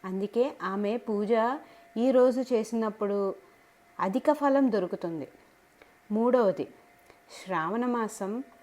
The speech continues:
ఈ మాసంలో విష్ణు మరియు లక్ష్మీ దేవతలకు అత్యంత ప్రియమైనది. ఈ మాసంలో పూజ చేసిన పుణ్యం ఇంకా ఎక్కువ ఉంటుంది. నాలుగవది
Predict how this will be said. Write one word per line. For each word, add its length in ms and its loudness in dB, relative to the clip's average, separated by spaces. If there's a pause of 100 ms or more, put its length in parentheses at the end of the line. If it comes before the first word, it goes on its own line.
(360)
ఈ 160 4
మాసంలో 1000 2 (540)
విష్ణు 560 0
మరియు 480 4
లక్ష్మీ 480 -2
దేవతలకు 920 0 (360)
అత్యంత 760 0 (100)
ప్రియమైనది. 720 -2 (580)
ఈ 140 4
మాసంలో 680 2
పూజ 380 0
చేసిన 760 0 (140)
పుణ్యం 360 -2 (120)
ఇంకా 400 -2
ఎక్కువ 380 0
ఉంటుంది. 520 -4 (520)
నాలుగవది 720 -2